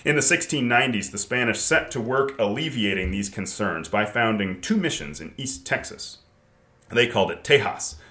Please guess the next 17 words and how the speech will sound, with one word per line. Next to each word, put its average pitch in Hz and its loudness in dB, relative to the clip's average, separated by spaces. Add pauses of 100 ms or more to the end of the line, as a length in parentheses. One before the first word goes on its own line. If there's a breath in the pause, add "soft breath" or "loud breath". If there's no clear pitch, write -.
because 92 -4
that 113 2
was 98 -2
how 95 0
the 90 -2
word 95 -2
for - -8
friends 92 0
in 85 -10
Caddo, 117 0 (240 loud breath)
the 92 -2
local 107 0
Indian 92 -4
language, 76 -8 (160)
sounded 80 -2
to 90 -8
them. 73 -14